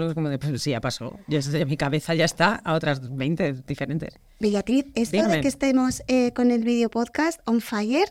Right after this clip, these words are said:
Speaker 1: Ujú.
Speaker 2: mm, me está gustando bastantito, ¿eh?
Speaker 1: Es que, es que nos divertimos mucho.
Speaker 2: Sí,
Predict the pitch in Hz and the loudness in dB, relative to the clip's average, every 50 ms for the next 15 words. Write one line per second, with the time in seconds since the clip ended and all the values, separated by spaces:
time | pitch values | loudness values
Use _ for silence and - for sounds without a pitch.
0 | - - 202 196 220 220 190 180 185 208 208 208 202 202 202 202 202 196 196 196 | -2 -6 -2 0 0 2 2 2 0 0 -2 -2 -4 -4 -4 -4 -6 -6 -6 -6
1 | 196 202 - - 214 202 190 185 - 185 185 240 240 - 214 208 220 247 294 294 | -6 -6 -2 2 2 2 2 2 0 0 0 0 -2 0 0 2 2 2 2 0
2 | - - - 170 151 - - 185 180 - - - 196 180 - - 220 208 208 208 | -2 -2 -4 -4 -4 -2 -2 -4 -4 -2 0 0 2 0 0 0 0 0 2 2
3 | 208 202 202 196 196 185 180 180 175 170 165 160 156 151 135 - - - 170 - | 2 2 2 2 2 2 2 2 2 0 0 0 0 0 -2 -4 -4 -6 -6 -4
4 | - - 202 196 190 185 180 175 170 165 160 160 151 143 151 151 143 160 160 151 | -2 0 2 2 2 2 2 2 2 2 2 2 2 0 0 -2 0 -2 -2 -2
5 | 147 - 160 156 135 127 123 135 127 - - 127 - - - 269 226 196 185 | -2 -2 -2 0 0 -2 -2 -4 -6 -8 -10 -12 -8 -4 -2 0 0 0 -2